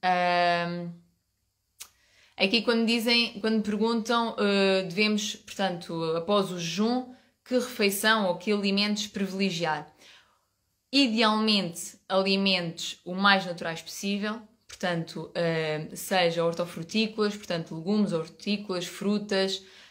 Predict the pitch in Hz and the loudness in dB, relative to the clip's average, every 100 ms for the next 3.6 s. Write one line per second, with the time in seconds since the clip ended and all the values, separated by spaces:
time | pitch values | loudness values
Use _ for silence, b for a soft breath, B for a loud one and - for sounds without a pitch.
0 | - - 214 208 196 196 202 202 196 180 | -16 -2 2 2 0 -4 -4 -2 -4 -6
1 | 180 170 - 202 190 175 160 165 180 175 | -8 -10 -6 -2 -2 -2 -4 4 4 4
2 | 160 - - 185 165 160 147 170 180 185 | 0 -10 -6 -6 -4 -6 -8 0 4 4
3 | 208 190 190 - 170 156 | 4 -2 -10 -8 -8 -8